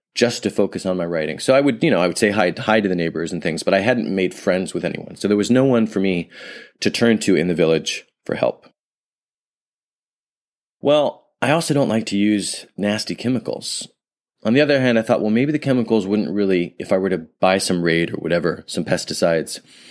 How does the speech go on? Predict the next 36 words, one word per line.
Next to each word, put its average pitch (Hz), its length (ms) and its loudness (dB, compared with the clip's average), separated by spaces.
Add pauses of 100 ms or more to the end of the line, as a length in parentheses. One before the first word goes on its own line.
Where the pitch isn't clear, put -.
(400)
as 92 140 -2
much 117 200 2
as 98 80 0
I 98 120 4
hated 120 460 0
the 104 100 -2
thought 101 260 0
of 87 140 -16
doing 147 280 0
that, 95 320 0
I 104 100 -4
thought, 98 280 0
well, 110 320 -2 (880)
they 143 140 4
have 180 100 4
an 151 80 2
easy 110 280 2
escape. - 500 -2 (840)
So - 160 0
maybe 143 260 4
if 113 120 -2
I 110 100 4
do 107 180 -2
use 104 800 0 (500)
the 95 80 -8
pesticides, 85 880 -2 (340)
rather 110 240 2
than 90 140 -2
kill 160 260 2
them, 95 380 0 (120)
it 98 40 0
will 104 140 0
just 101 280 -2
get 110 220 0
them 92 160 2
out - 640 -2